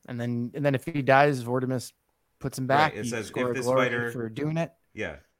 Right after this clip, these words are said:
Speaker 2: says,
Speaker 1: And
Speaker 2: "If
Speaker 1: then
Speaker 2: this
Speaker 1: he
Speaker 2: fighter
Speaker 1: starts
Speaker 2: is taken
Speaker 1: himself
Speaker 2: out of
Speaker 1: off.
Speaker 2: action, flip this fighter card over. It keeps any upgrades."
Speaker 1: Yep.
Speaker 2: And then you can bring back the blue horror. He doesn't have a token anymore. He can run around and do his thing again.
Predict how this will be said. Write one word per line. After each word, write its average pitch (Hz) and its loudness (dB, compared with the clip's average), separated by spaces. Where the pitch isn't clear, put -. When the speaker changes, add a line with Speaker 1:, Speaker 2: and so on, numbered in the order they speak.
Speaker 2:
says, 101 -8
Speaker 1:
And 127 -4
Speaker 2:
"If 120 0
Speaker 1:
then 110 -6
Speaker 2:
this 123 -2
Speaker 1:
he 117 -10
Speaker 2:
fighter 131 0
Speaker 1:
starts 120 0
Speaker 2:
is - -10
taken 123 -4
Speaker 1:
himself 117 0
Speaker 2:
out 113 -2
of 98 -8
Speaker 1:
off. 107 -2
Speaker 2:
action, 95 -4
flip 123 -8
this 120 -12
fighter 110 -4
card 98 -4
over. 85 -8
It 87 -14
keeps - -14
any 90 -8
upgrades." 73 -14
Speaker 1:
Yep. 131 -8
Speaker 2:
And 98 -8
then 95 -6
you 90 -8
can 92 -10
bring 92 -6
back 92 -4
the 90 -12
blue 92 -10
horror. 90 -2
He 87 -10
doesn't 87 -10
have 85 -10
a 85 -18
token 98 -8
anymore. 98 -6
He 95 -12
can 80 -14
run 90 -10
around 85 -10
and 76 -18
do 90 -14
his 82 -16
thing 85 -16
again. 76 -16